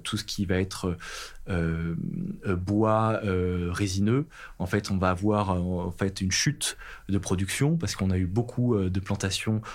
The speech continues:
au cours des années cinquante, soixante. Et donc là, depuis les années deux mille dix, deux mille vingt,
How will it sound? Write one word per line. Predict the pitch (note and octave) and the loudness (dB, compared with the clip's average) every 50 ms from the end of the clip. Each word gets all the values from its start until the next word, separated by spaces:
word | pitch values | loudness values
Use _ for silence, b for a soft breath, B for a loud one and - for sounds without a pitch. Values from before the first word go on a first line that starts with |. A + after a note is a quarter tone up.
| B B B | B B B
au | G#2+ | -6
cours | - - G2+ F#2+ | -4 -2 0 0
des | F2 | 2
années | F2+ F2+ F#2 F#2 F#2 | 2 2 2 2 0
cinquante, | - - G2 - - G2 | 0 -2 -2 0 -2 -4
soixante. | - - - E2+ - - A2+ B2 D3 C#3 - F#2 F2 B B B B B - | -2 -2 -2 -2 -2 0 0 0 0 0 -2 -4 -4 B B B B B -4
Et | F2 | -2
donc | F2+ F2+ - | -2 0 2
là, | G#2 G#2+ G#2+ G#2 | 4 4 4 4
depuis | F#2+ G2+ F#2 - - G2+ | 2 0 0 0 0 0
les | F#2+ F2+ | 2 2
années | F#2+ F#2 F#2 | 2 2 2
deux | F2+ G2+ | 2 2
mille | F#2+ F#2+ F#2 F#2 | 2 2 0 0
dix, | G2 G#2 F#2+ | 0 -2 0
deux | G2 F#2 | 0 0
mille | F2+ F#2 F#2+ F#2 | 0 0 0 0
vingt, | F#2 G#2 G#2+ G#2+ G#2 | 0 2 2 2 0